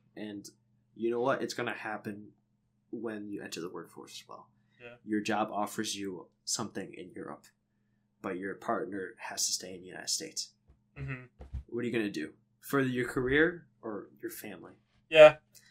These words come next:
Speaker 1: That's a, that's a tough decision. And here's the thing: that depends on your position as well. Say you're married.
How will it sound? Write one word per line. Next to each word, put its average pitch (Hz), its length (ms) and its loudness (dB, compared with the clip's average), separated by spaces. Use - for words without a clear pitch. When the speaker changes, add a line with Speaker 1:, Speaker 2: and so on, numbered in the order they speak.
Speaker 1:
That's 127 240 2
a, 131 60 0
that's 123 320 4
a 107 80 -6
tough - 220 -6
decision. 101 460 -4
And 123 140 -6
here's 131 220 2
the 110 40 -4
thing: 107 280 -2
that 117 180 0
depends 120 400 -6
on 104 140 -8
your 95 160 -12
position 98 420 -8
as 85 160 -16
well. 85 280 -14
Say 131 200 2
you're 117 160 4
married. 110 480 0